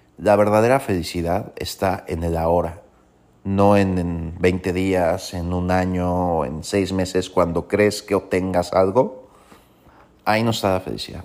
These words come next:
La felicidad es entender que tienes todo lo que necesitas en este momento, ser agradecido y saber que, que tienes todo lo que necesitas. Y sonreír y dar gracias.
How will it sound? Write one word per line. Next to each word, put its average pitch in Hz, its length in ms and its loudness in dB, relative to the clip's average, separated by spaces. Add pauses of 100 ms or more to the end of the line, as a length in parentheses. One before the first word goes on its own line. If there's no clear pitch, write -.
La 85 100 -8
felicidad 95 380 0
es - 120 -2
entender 85 520 -4
que 85 320 -6 (500)
tienes 117 320 0
todo 131 140 6
lo 127 100 6
que 113 100 -4
necesitas - 920 -6 (260)
en 101 180 0
este 104 220 -2
momento, 98 680 -2 (680)
ser 113 300 2
agradecido 98 720 -2 (2000)
y 98 80 -4
saber 92 420 0
que, 90 440 -4 (460)
que 104 100 -8
tienes 120 300 -6
todo 135 140 0
lo 139 80 -6
que 90 100 -12
necesitas. - 720 -12 (760)
Y 95 120 -4
sonreír 98 440 2
y 120 80 4
dar 101 200 4
gracias. - 640 -2